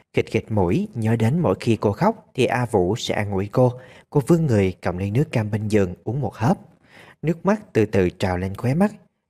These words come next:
Tiêu rồi. Cô để ly nước trên bàn cạnh giường, uống nước cam cũng vô dụng. Cô khịt khịt mũi. Trước kia, chỉ cần trong lòng không vui, cô uống nước cam sẽ cảm thấy khá hơn một chút. Bây giờ một chút cũng không có, tâm trạng rất tồi tệ.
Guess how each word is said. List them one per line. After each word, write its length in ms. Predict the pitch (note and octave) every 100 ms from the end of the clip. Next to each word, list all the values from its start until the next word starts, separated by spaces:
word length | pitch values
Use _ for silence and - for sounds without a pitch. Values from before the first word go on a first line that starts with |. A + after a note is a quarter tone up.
| -
Tiêu 140 | D3 C#3
rồi. 240 | A#2 A2+ - _ _ -
Cô 160 | D3+
để 220 | C3+ G2 G#2
ly 140 | A#2+
nước 220 | A#2+ D#3 F#3+ -
trên 220 | A#2 G#2
bàn 180 | F2 G2
cạnh 180 | F#2+ F2+
giường, 260 | G2+ G#2+ G#2 - - - -
uống 160 | B2
nước 160 | F#3 -
cam 220 | B2+ B2
cũng 160 | A2 A2+
vô 140 | C#3
dụng. 300 | B2 G2+ F#2+ - _ _ _
Cô 120 | -
khịt 180 | - A#2+ -
khịt 160 | G#2+ -
mũi. 340 | G2+ F2+ D3+ - - _
Trước 180 | E3+ E3+
kia, 220 | D3+ C#3+ D3 - -
chỉ 100 | D3+
cần 240 | C#3+ A2
trong 160 | A#2 C3
lòng 220 | A2+ F#2
không 180 | A2 A2+
vui, 300 | B2+ C3+ C3 -
cô 100 | F2+
uống 140 | F#2+
nước 200 | B2+ D#3
cam 240 | - A#2+ A2+
sẽ 160 | -
cảm 160 | G2+ F2+
thấy 140 | G2
khá 200 | A2 A#2
hơn 240 | C#3 C#3+ A2+
một 180 | F2 -
chút. 140 | G#3 G#3 - _ _ -
Bây 120 | E3
giờ 140 | C#3
một 240 | A2 G2 -
chút 140 | G3+ G3
cũng 160 | G2
không 200 | F#2+ G#2 -
có, 280 | A2+ C#3+ G#3
tâm 160 | - G2+
trạng 300 | F2+ D#2+ E2+
rất 200 | D3+ B3+
tồi 160 | G#2+ F2+
tệ. 280 | F#2 F2+